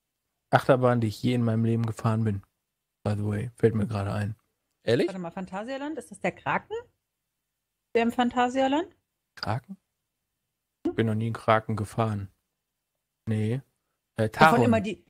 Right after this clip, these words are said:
Speaker 3: ich hab davon immer die Werbung gesehen im Fernsehen und hab mir gedacht, „Boah, wenn ich mal in diesen Park gehe, dann muss ich unbedingt diese Achterbahn fahren, der Kraken.“
Speaker 1: Kraken, sagt mir, ich kann sein, dass das der Europapark ist oder so.
Speaker 3: Heidepark. Nee,
Speaker 1: Oder
Speaker 3: das ist nicht der
Speaker 1: Heidepark.
Speaker 3: Heidepark.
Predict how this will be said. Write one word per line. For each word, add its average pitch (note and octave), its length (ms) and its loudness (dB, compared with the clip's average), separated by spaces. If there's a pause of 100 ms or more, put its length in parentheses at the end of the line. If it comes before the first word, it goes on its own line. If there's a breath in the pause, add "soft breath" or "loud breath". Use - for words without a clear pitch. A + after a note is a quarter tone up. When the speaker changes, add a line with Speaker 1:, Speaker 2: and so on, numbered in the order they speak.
(120)
Speaker 3:
ich - 60 -6
hab G3+ 80 -4
davon A3 220 -2
immer A3+ 140 0
die G3 220 -2
Werbung A3+ 360 0
gesehen G3 320 -2
im G3 120 -4
Fernsehen A3+ 460 0
und - 20 0
hab F#3+ 120 -4
mir G3 100 -2
gedacht, F3+ 240 0
„Boah, A#3+ 220 2
wenn A3 80 -2
ich G#3+ 100 -4
mal G#3 140 0
in G3+ 120 -4
diesen E4 460 2
Park D4+ 320 -2
gehe, A3+ 240 0
dann G#3 120 -6
muss A3 140 -8
ich A3+ 180 -12
unbedingt D4 500 0
diese D4+ 440 2
Achterbahn A#3 520 -2
fahren, G3 360 -4
der F3 140 -6
Kraken.“ E3+ 840 -4
Speaker 1:
Kraken, D3 320 4
sagt C3+ 160 0
mir, B2 100 0
ich B2 140 -6
kann C3 180 0
sein, C3 160 2
dass B2 100 0
das B2 140 -2
der B2 140 4
Europapark A2+ 680 0
ist G#2 140 -6
oder B3+ 100 0
so. D4+ 60 2
Speaker 3:
Heidepark. F#3 720 -4
Nee, A#3 100 0
Speaker 1:
Oder A3 60 4
Speaker 3:
das - 100 0
ist A2 60 0
nicht - 100 0
der - 80 -4
Speaker 1:
Heidepark. - 300 -8
Speaker 3:
Heidepark. - 760 -4